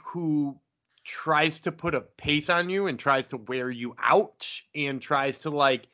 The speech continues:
you know, go toe to toe with you and make you fight a dirty, gritty fight. I mean, if you look at that fight with Semelsberger that he won, you know, he, he threw a hundred plus punches and, and grinded against the cage with Semelsberger. And,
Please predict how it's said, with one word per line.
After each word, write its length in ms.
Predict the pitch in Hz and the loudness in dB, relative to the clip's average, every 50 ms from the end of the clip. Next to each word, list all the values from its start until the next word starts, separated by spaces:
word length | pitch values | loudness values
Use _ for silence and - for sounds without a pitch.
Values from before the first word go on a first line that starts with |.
| _ _ _ _ - | _ _ _ _ -4
you 80 | 247 | 0
know, 140 | 226 156 131 | 2 2 2
go 180 | - - 175 160 | 2 2 0 2
toe 220 | 165 - 175 175 | 2 2 2 2
to 100 | 170 156 | 2 0
toe 160 | 156 156 165 | 2 2 2
with 140 | 160 160 156 | 2 2 0
you 160 | 165 170 165 | 0 0 0
and 120 | 147 123 123 | 0 -2 -2
make 220 | 135 143 135 - | -2 -4 -4 -4
you 80 | 160 151 | -6 -4
fight 260 | 160 - 160 151 143 | 0 2 2 2 2
a 60 | 131 | 0
dirty, 460 | 107 - - 123 127 131 135 135 127 | -4 -4 -4 -2 -2 -2 -2 -4 -6
gritty 400 | 120 - 117 127 131 127 123 117 | -6 -4 -2 -2 -2 -2 -4 -6
fight. 300 | 117 - 123 120 135 139 123 | -2 0 2 2 2 2 2
I 60 | 135 | 0
mean, 120 | 147 147 | 0 0
if 100 | 143 143 | 0 0
you 100 | 151 165 | 0 0
look 120 | 151 165 156 | 0 0 2
at 60 | 160 | 4
that 200 | 165 151 135 - | 4 4 4 4
fight 120 | 156 147 | 2 0
with 260 | 151 143 143 127 110 - - | 2 0 -2 -4 -4 -12 -18
Semelsberger 960 | - - - 156 143 139 151 160 165 160 160 160 170 175 165 180 185 185 175 | -10 -2 2 2 4 6 4 4 4 4 4 4 6 6 6 4 2 2 2
that 120 | 180 185 | 0 0
he 80 | 180 185 | 0 -2
won, 520 | 180 165 180 185 185 185 190 190 196 185 165 - _ _ _ _ _ _ _ _ _ - | -2 0 2 4 4 4 2 0 -2 -4 -6 -8 _ _ _ _ _ _ _ _ _ 0
you 80 | 190 | 4
know, 80 | 180 160 | 4 4
he, 200 | 151 147 - - _ | 2 2 -6 -18 _
he 760 | - 160 202 196 - - - 214 214 202 202 196 196 180 160 - | -10 -8 -8 -8 -8 -4 0 2 4 4 4 4 2 0 -4 -2
threw 220 | - 196 208 220 220 | 0 4 8 8 8
a 80 | 214 | 8
hundred 340 | 202 202 226 233 233 233 233 | 8 6 6 4 4 2 2
plus 240 | - 240 254 247 247 | 4 4 4 4 4
punches 560 | - - 285 285 - - 151 127 117 101 - 131 | 4 4 4 4 4 0 -2 -2 -4 -6 -8 -8
and, 320 | 131 127 127 123 123 120 _ _ | -8 -8 -8 -10 -12 -14 _ _
and 500 | - 151 151 143 139 135 135 131 127 123 | -8 -6 -4 -2 -2 -2 -2 -4 -4 -8
grinded 460 | 120 - 131 160 185 208 220 220 220 220 | -6 0 2 4 4 4 2 2 0 0
against 260 | 202 233 226 233 - | 2 0 0 0 -2
the 80 | 233 | -8
cage 360 | - - - 254 254 233 165 160 | -6 -2 0 2 2 2 0 -2
with 140 | 165 160 | -6 -2
Semelsberger. 920 | - 170 151 139 131 127 120 107 107 131 127 123 117 113 120 117 117 117 | 0 0 2 2 2 0 -2 -2 0 2 2 2 2 0 -2 -2 -2 -4
And, 160 | 117 117 110 | -4 -6 -8